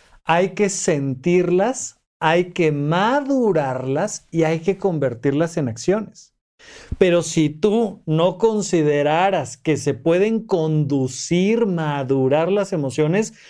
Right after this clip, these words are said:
no creo que te estarías dedicando a la psiquiatría. Entonces, Alexis, definitivamente se pueden controlar las emociones,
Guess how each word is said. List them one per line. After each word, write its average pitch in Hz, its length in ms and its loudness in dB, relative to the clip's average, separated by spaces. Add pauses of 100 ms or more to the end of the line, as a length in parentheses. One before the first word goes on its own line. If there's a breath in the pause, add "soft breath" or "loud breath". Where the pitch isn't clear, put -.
(220 soft breath)
no 196 280 4
creo 214 180 2
que 220 80 -2
te 214 100 -4
estarías 160 440 0
dedicando 147 420 0
a 147 40 0
la 139 60 0
psiquiatría. - 600 -10 (280 loud breath)
Entonces, 170 600 2
Alexis, 165 560 0
definitivamente 180 1800 0
se 143 220 -2
pueden 160 500 0
controlar 135 880 -2
las 175 220 -4
emociones, 143 600 -2